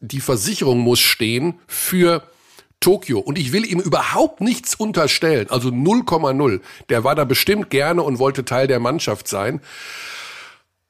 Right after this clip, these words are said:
Aber natürlich, wenn der Agent das hinbekommt, Dennis Schröder für Tokio zu versichern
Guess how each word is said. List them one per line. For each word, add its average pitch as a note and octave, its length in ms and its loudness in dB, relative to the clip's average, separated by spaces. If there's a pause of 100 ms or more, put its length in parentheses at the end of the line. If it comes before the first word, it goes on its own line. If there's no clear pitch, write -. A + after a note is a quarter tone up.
(360)
Aber C#3 220 0
natürlich, E3+ 560 -4
wenn A3 240 2
der F3+ 180 2
Agent C#3 440 -2
das C3+ 200 -2
hinbekommt, F3 920 -6 (160)
Dennis D3+ 320 0
Schröder C#3+ 400 0
für B2 220 -4
Tokio E3 340 2
zu C3+ 200 0
versichern A2 640 -2